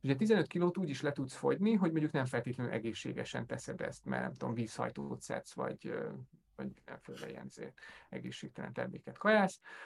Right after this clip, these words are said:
A, lefogysz tizenöt kilót, tehát hogy eléred a célod, csak nem, nem biztos, hogy így az egészséged megőrzésével, és aztán valószínűleg, mivel hogy elérted, hát szépen vissza is fogsz hízni.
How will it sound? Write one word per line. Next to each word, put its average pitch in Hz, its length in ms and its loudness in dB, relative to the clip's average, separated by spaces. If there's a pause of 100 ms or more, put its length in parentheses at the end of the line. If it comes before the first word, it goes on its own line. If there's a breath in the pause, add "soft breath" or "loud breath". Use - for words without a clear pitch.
(160 loud breath)
A, 135 420 8 (360)
lefogysz 180 400 10
tizenöt 131 380 2
kilót, 131 300 2
tehát - 180 -2
hogy 151 80 6
eléred 135 400 6
a 110 80 0
célod, 185 440 0
csak - 240 -4
nem, 160 300 -2 (300)
nem 131 200 2
biztos, 120 360 -4
hogy 120 220 -2
így 120 460 -4
az 131 140 -4
egészséged 120 460 0
megőrzésével, 185 600 -2
és 151 120 -4
aztán 143 260 -2
valószínűleg, 135 440 2
mivel 127 140 4
hogy 131 120 2
elérted, 117 500 2
hát 127 140 -2
szépen 113 320 -4
vissza 110 320 -6
is - 320 -8
fogsz - 240 -6
hízni. - 360 -10